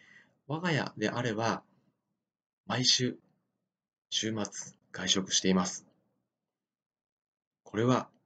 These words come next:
もううちの最低支出として、逆に毎日頑張って考えながらおかずを作って、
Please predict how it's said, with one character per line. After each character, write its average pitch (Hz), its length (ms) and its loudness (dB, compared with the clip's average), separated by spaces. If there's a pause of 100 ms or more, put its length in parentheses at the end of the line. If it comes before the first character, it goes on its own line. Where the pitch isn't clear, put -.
(100)
も 92 140 -4
う 80 60 -6
う 95 60 -6
ち 117 140 -2
の 101 220 -2 (200)
最 - 280 -4
低 135 180 2
支 - 160 4
出 - 300 -4
と - 80 -20 (520)
し - 200 2
て、 - 260 2 (680)
逆 127 180 -4
に 160 300 -2 (480)
毎 143 200 0
日 113 380 -4 (160)
頑 104 220 -4
張 107 80 0
っ 104 100 -12
て 95 160 -6
考 110 320 -8
え 110 60 -4
な 110 100 -2
が 92 80 -2
ら 90 100 -4
お 95 80 -2
か 98 140 -2
ず 98 140 -4
を 95 120 0
作 - 260 -8
っ - 20 -12
て、 - 380 -8